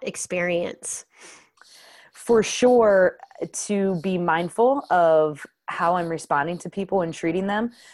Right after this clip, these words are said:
Speaker 2: um, but more so being willing to adapt and adjust my, my communication, um, in ways that, again, can engage people in, in different
Speaker 1: Absolutely.
Speaker 2: capacities.
Speaker 1: Sure.
Speaker 2: And I think,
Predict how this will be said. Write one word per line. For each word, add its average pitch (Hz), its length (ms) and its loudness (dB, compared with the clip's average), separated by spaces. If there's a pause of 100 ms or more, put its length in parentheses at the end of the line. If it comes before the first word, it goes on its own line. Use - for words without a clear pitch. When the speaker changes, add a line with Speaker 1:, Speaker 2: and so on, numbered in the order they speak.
(180)
Speaker 2:
um, 165 540 2 (200)
but 185 380 0
more 196 240 2
so 175 340 2
being 170 360 -4
willing 170 340 0
to 170 140 -2
adapt 160 420 0
and 170 100 -6
adjust 156 440 -4
my, 139 320 -8 (180)
my 147 240 -6
communication, 160 800 -8 (140)
um, 147 420 -6 (500)
in 175 220 -2
ways 165 280 0
that, 156 140 -2
again, 160 400 -2
can 156 140 -10
engage 147 400 -4
people 131 480 -8 (280)
in, 151 160 -6
in 143 160 -8
different 180 280 -6
Speaker 1:
Absolutely. 101 160 -12
Speaker 2:
capacities. - 600 -10 (240)
Speaker 1:
Sure. 226 180 4
Speaker 2:
And 359 80 6
I 370 80 2
think, - 260 -16